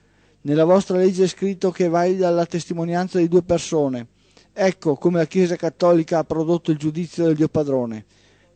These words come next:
Se la donna galleggiava, era una strega, andava uccisa. Se affondava affogando, non era una strega. Se ti metto un ferro rovente nelle mani e questo non ti procura ferite,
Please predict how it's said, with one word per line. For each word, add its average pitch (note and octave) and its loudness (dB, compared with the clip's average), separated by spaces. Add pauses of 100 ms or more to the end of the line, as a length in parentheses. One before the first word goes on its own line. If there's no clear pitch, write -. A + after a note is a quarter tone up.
Se - -2
la D3+ 4
donna D#3+ 2
galleggiava, D3+ 0
era D3 -2
una D3 -4
strega, D#3 -2
andava D3+ 0
uccisa. B2 -6 (360)
Se - -2
affondava F#3 2
affogando, F3 0
non F3+ -2
era D#3 0
una C#3+ -2
strega. A2+ -8 (380)
Se - -2
ti F3 -4
metto G3 2
un G3 0
ferro F#3+ 2
rovente G3+ 2
nelle G3 0
mani E3+ -2
e D3 -2
questo F#3 -2
non F3 0
ti D#3+ -8
procura F3+ -2
ferite, F#3+ -4